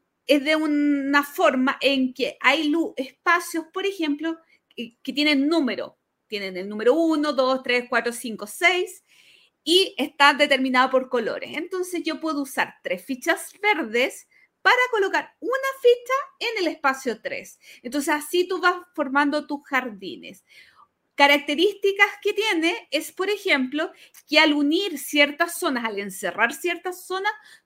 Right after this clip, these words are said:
tú ganas, eh, la posibilidad de sacar una pieza que está disponible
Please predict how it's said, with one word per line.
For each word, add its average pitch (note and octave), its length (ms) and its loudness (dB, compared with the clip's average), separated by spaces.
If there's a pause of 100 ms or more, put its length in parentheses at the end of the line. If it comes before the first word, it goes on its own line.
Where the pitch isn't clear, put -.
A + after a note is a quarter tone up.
(140)
tú F4+ 180 2
ganas, F4+ 560 2 (120)
eh, B3 540 6
la B3 300 2
posibilidad C#4 720 4
de C4+ 140 0
sacar C#4+ 440 4
una D4+ 240 0
pieza E4 400 -2
que D4+ 80 -4
está D4 200 0
disponible D4 800 -2